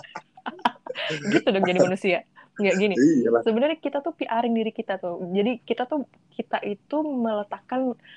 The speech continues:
Speaker 1: nilai kita tuh ya sesuai dengan kita kasih nilai ke orang gitu loh. Kita bisa aja dinilai rendah, bisa juga dinilai tinggi, asalkan kita ada,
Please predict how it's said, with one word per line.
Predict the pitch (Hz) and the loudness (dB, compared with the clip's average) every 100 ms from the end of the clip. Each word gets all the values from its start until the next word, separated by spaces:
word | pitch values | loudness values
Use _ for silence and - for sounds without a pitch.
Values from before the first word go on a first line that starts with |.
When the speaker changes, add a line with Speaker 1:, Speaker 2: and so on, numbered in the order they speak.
| - | -6
Speaker 1:
nilai | 214 208 202 | 0 2 0
kita | - - 202 | -2 -8 -4
tuh | 302 | -2
ya | 247 202 | 0 -2
sesuai | 196 202 | -2 -2
dengan | 190 196 196 196 _ _ | 0 0 -4 -6 _ _
kita | - - 220 | -16 0 0
kasih | 208 220 | 0 -2
nilai | 214 208 202 | 0 0 -2
ke | - | 0
orang | 220 262 240 226 | 0 0 0 0
gitu | 226 | -2
loh. | 190 185 - _ | -6 -6 -10 _
Kita | - - 277 | -4 0 2
bisa | 240 - | 2 0
aja | 185 180 | -2 -2
dinilai | 180 180 175 175 | -4 -4 -4 -4
rendah, | 165 175 262 285 247 | -4 2 2 2 -2
bisa | 190 185 | -2 0
juga | 170 180 | 0 0
dinilai | 196 214 214 214 | 0 0 -4 -6
tinggi, | 226 226 226 233 - | -4 0 0 0 -4
asalkan | 180 180 170 175 190 202 - _ - | -12 -8 -10 -8 -6 -6 -8 _ -14
kita | - - 214 | -6 -4 -4
ada, | - 180 180 170 | -4 0 0 0